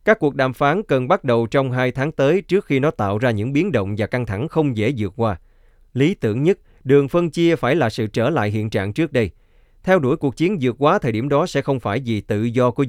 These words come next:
Ukraine, mà là một cuộc chiến mới chống lại chính nước Nga. Cái gọi là nguyên trạng trước đây của Henry Kissinger là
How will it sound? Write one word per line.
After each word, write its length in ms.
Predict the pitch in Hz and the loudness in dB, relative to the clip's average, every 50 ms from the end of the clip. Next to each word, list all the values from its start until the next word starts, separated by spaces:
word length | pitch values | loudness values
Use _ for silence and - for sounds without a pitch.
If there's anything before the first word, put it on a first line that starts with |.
| 120 | -2
Ukraine, 280 | 113 - 123 117 107 90 - - - - - - | -4 -2 0 -2 -2 -2 -6 -14 -20 -20 -10 -4
mà 160 | 123 131 127 | -2 0 0
là 140 | 123 120 120 | 2 0 0
một 220 | 120 117 110 - | 0 0 -2 0
cuộc 200 | - 131 113 - | -2 -4 -2 0
chiến 220 | - 151 160 180 | -2 0 0 2
mới 200 | 160 147 156 190 | 2 2 2 0
chống 260 | - - 175 165 202 220 | 0 0 0 0 0 0
lại 240 | 165 110 90 90 | -2 -2 -2 -4
chính 300 | 90 - - 135 147 170 | -4 -2 -2 -2 0 0
nước 140 | 165 156 - | -2 -2 -2
Nga. 200 | 120 107 92 80 _ _ - - _ _ - _ - - _ - - - - - - _ _ _ _ _ - | -2 -4 -6 -6 _ _ -20 -20 _ _ -20 _ -20 -20 _ -20 -20 -20 -20 -20 -20 _ _ _ _ _ 2
Cái 120 | 202 220 | 2 2
gọi 200 | 185 135 123 120 | 4 4 2 2
là 220 | 131 127 123 120 120 | 2 2 2 2 0
nguyên 360 | 120 123 151 185 190 180 156 | 0 2 2 2 2 2 0
trạng 280 | - 131 104 90 98 101 | 0 -2 -2 -2 -2 0
trước 180 | - 196 185 | 0 0 2
đây 240 | 139 135 135 135 127 | 2 2 2 2 0
của 200 | - - 120 120 | 0 -2 -2 -2
Henry 380 | 131 131 123 117 107 123 120 113 | 0 0 -2 -2 0 -2 -2 -2
Kissinger 560 | - 143 131 - 135 117 104 123 117 107 101 - _ _ _ - | 0 -2 -2 -2 -2 -4 -2 -2 -2 -2 -2 -6 _ _ _ -8
là 320 | 117 107 107 101 95 92 | -4 -2 -2 -2 -2 -4